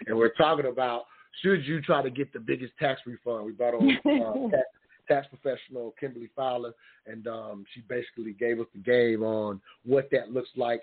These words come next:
Speaker 1: and even the mentality behind wanting to receive
Speaker 2: Wow.
Speaker 1: a large tax refund versus what's financially sound. But to get back into this morning's discussion question, why black families should have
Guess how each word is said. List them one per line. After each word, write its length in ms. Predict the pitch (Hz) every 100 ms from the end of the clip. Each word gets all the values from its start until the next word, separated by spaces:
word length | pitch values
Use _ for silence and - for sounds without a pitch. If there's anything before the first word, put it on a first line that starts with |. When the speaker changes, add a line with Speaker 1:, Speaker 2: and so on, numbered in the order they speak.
| -
Speaker 1:
and 160 | 131
even 240 | 139 127 120
the 100 | 117
mentality 760 | 120 131 120 147 135 123 117 -
behind 680 | 113 - 139 135 127 117 110
wanting 240 | 117 113 -
to 80 | 113
receive 460 | 107 - 127 117
Speaker 2:
Wow. 160 | 165 165 160 - 113
Speaker 1:
a 140 | 104
large 360 | 120 120 117 -
tax 260 | - 123 -
refund 540 | 127 120 - 113 110 101
versus 340 | 117 - 107 - - -
what's 200 | 123 117 -
financially 500 | 113 113 107 104 98
sound. 320 | 113 104 80 - - -
But 120 | - 117
to 60 |
get 180 | 143 165
back 180 | 151 139
into 140 | 139
this 160 | 139 131
morning's 220 | 139 131
discussion 360 | - 175 156 143
question, 380 | - 156 - 131
why 180 | 139
black 320 | 131 139 131 -
families 240 | 135 131
should 100 | 120
have 260 | 127 127